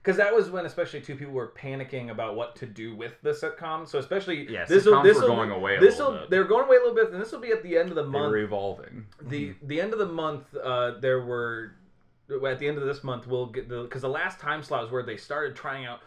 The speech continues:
Speaker 1: really weird concepts for
Speaker 2: Mm-hmm.
Speaker 1: sitcoms that would go away immediately. But those are the ones I remember, 'cause they were at the end of T G I F. So
Speaker 2: Yep.
Speaker 1: it's, and then I just remember look, Eve, that was, like, the first time looking at a T V show being like, "Wait, you're doing what now?" Like,
Speaker 2: Right.
Speaker 1: you know, <laughs> you know,
Speaker 2: And they're out
Speaker 1: I'm
Speaker 2: of ideas.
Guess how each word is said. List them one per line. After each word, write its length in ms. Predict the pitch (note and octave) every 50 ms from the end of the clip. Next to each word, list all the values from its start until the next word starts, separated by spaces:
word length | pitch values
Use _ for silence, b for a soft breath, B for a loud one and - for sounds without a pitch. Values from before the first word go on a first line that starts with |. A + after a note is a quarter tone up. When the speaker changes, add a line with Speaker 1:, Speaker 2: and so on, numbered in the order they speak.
| B B B B
Speaker 1:
really 280 | D#3+ A3 A#3 G#3+ E3
weird 540 | C3 A#2 A2+ A#2+ C#3 D3 D3+ C#3+ C3 A2+ G2+
concepts 720 | - - C#3 C3+ B2+ A#2 A2+ - - A2+ F2 - - - -
for 180 | - G2 A#2+
Speaker 2:
Mm-hmm. 160 | F#2 F#2+ F#2 C3+
Speaker 1:
sitcoms 540 | A#2+ - - B2+ A2+ G2+ G2 F#2+ G2 - _ b b b b b
that 260 | C#3+ C#3+ C3 B2+ C#3
would 200 | C#3 D3 C#3+ B2+ A2
go 160 | D3+ D3+ C#3+
away 220 | B2+ C3+ C#3 C3+
immediately. 360 | B2 B2 C3+ C#3 C3 A2 G#2
But 140 | G2+ A2+ A2+ -
those 200 | F3 A#3 - -
are 40 |
the 80 | - G3+
ones 200 | F3 E3 D#3 C#3+
I 60 | C#3+
remember, 460 | B2 B2 C3 F#3+ C#4+ F4+ D#4+ D#3+ C3 A2+
'cause 140 | - C#3+ C3
they 80 | C#3+
were 80 | C3+ D3
at 100 | E3+ -
the 120 | D3 C3+ C3
end 140 | D#3 F3+ G#3+
of 100 | G#3 -
T 140 | - G#3+ G3+
G 120 | E3+ D3 E3
I 120 | D#3 D#3
F. 280 | F3+ F#3+ E3 C3 - F2
So 160 | E2+ E2+ -
Speaker 2:
Yep. 80 | C3 B2+
Speaker 1:
it's, 100 | - - _ - _ - G#2+ B2 C3 C3+ C#3
and 120 | C#3+ D3+
then 80 | D3+ D3
I 60 | C#3
just 160 | C3 D#3 - D3
remember 300 | C#3+ D3+ D#3+ D#3+ D3 C3
look, 320 | B2+ C#3 D3 D3 - - B B B B B B _
Eve, 180 | - B3 B3 G3+
that 80 | A3+ A#3+
was, 100 | G#3+ F#3+
like, 140 | A3 G3 -
the 80 | F#3+ F#3
first 220 | - G#3+ G3+ G3
time 160 | - G3 F3
looking 280 | E3+ F3 F3 - F3+ E3
at 80 | D#3 C#3
a 40 | C3
T 120 | - D#3
V 80 | D3 D3
show 160 | C3 D#3+ D3 B2+
being 160 | B2+ C#3+ C3+
like, 180 | B2+ A#2 A2+ -
"Wait, 280 | - D3+ D3 B2 A2+ -
you're 100 | B2+ B2+
doing 220 | B2 C3+ A#2 G#2 G2+ F#2+
what 220 | G2 C3 F3 - A#3
now?" 320 | G3+ G#3 A#3 C4 B3+ - -
Like, 100 | G#3 F#3 G3 F3+
Speaker 2:
Right. 80 | E3+ F3
Speaker 1:
you 60 | F3
know, 80 | F3 - -
<laughs> 40 | -
you 100 | C4+ -
know, 160 | - F3 F3+ A3
Speaker 2:
And 120 | A#3 F#3
they're 100 | F#3+ G3+
out 100 | A3+ B3 B3+
Speaker 1:
I'm 60 | A3+
Speaker 2:
of 20 |
ideas. 280 | A3 G#3+ - B3 A#3 -